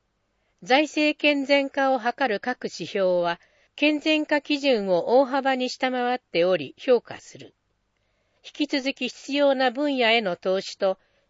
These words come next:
市民の満足度が高まる市政の実現に向けた取り組みを求める。丸二、実質的な市税収入は増となっ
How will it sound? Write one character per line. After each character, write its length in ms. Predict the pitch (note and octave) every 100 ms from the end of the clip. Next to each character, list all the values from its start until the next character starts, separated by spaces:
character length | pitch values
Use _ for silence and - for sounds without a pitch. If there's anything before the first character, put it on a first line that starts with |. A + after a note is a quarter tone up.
| _
市 180 | - E4+
民 260 | E4+ D4 A3
の 120 | G#3+
満 260 | G#3+ C4
足 240 | C4+ C4+ C#4
度 140 | A#3
が 160 | G#3+ G3
高 280 | A3 - D4
ま 160 | D4
る 160 | A#3+ G3+
市 160 | -
政 380 | A3+ - C4+ C4
の 120 | B3
実 300 | G3+ G#3 -
現 240 | B3 C4 A#3
に 120 | A#3
向 140 | A3
け 140 | G#3+ A3
た 160 | A3
取 200 | - F#3+
り 60 | G#3+
組 280 | - G3 G3
み 80 | F#3
を 140 | F3+ _ _
求 320 | D3+ D#3 F#3
め 180 | E3+ D#3+
る。 200 | C3 A2+ _ _ _ _ _ _ _ _ _ _ _ _
丸 360 | F#3 F#3 G3 F#3+
二、 280 | F3+ F3+ - _ _ _ _ _ _ -
実 160 | A#3+
質 300 | A3+ - D#4
的 280 | - D#4 C#4+
な 180 | C#4 C4+
市 160 | -
税 240 | A3+ D#4+ D#4+
収 280 | - E4 D4+
入 320 | A3+ G3+ F#3
は 200 | F3+ E3
増 320 | E3+ C#4 B3+
と 160 | - D#3+
な 140 |
っ 60 | F3+